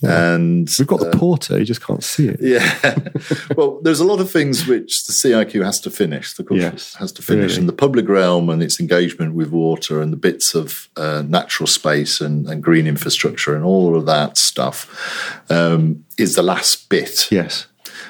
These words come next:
Speaker 2: And because the stalling since two thousand eight, um, of the recession, and now those things are coming to pass, those opportunities are there. But the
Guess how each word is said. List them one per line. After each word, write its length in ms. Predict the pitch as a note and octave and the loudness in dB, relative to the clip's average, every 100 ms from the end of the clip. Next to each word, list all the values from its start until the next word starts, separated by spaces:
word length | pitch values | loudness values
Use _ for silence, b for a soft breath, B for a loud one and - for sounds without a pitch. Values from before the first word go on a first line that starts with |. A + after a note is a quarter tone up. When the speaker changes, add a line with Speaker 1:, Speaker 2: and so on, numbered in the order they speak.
| B | B
Speaker 2:
And 480 | F2 F#2 F2+ F2 E2 - - C#3+ G2+ | 0 4 4 2 2 -2 -2 -4 -2
because 380 | A2 A2 B2+ A2 | 0 2 0 2
the 100 | G#2+ | 0
stalling 840 | - - G2 G2 F2+ E2+ E2+ D#2+ | 0 2 2 4 4 2 0 0
since 300 | - F#2 F2 | 0 0 0
two 160 | - F2+ | 0 0
thousand 360 | E2 D2+ D#2 | 0 -2 0
eight, 420 | D#2+ D#2 - - - _ | 0 0 -2 -2 -4 _
um, 540 | F2 D#2+ D#2 D#2 D2 - | -6 -2 0 -2 -4 -6
of 120 | - | -6
the 60 | D2+ | -2
recession, 440 | D#2 - E2+ - D2+ | 0 0 0 -2 -2
and 160 | D#2 | 0
now 260 | D#2+ E2 E2 | 0 2 2
those 220 | D#2 D2+ | 0 0
things 220 | - D2+ | -2 -2
are 60 | D2 | -4
coming 440 | - D#2+ D2 D2 - _ - | -2 -2 -2 -4 -10 _ -12
to 100 | - | -8
pass, 580 | - F2 D2+ - - - B B B | -2 -2 -2 0 -2 -2 B B B
those 180 | F2 F2 | 2 4
opportunities 720 | D#2 E2 E2+ D#2 D2+ D2 D2+ | 2 2 2 2 0 -2 -2
are 60 | |
there. 540 | D2 E2+ E2+ D#2 - - _ _ B B B B B B B B | 0 0 2 0 -2 -10 _ _ B B B B B B B B
But 80 | G#2+ | 0
the 80 | G2+ | 2